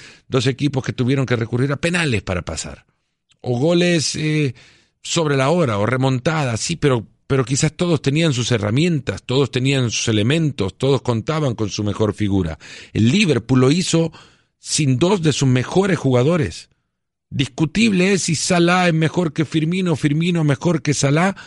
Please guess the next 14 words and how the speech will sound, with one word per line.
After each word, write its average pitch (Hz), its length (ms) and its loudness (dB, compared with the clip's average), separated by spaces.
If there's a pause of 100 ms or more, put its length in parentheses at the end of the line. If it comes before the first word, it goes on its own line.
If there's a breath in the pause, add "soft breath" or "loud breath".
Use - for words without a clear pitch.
(260 loud breath)
No 170 240 6
se 156 200 0
puede 156 300 4
discutir 135 540 0
que 156 120 -2
los 127 200 0
dos 135 180 2
son 147 180 0
fundamentales 123 920 0
para 87 180 -4
el 90 60 0
equipo 98 340 0
de 92 80 0
Klopp. 85 320 -4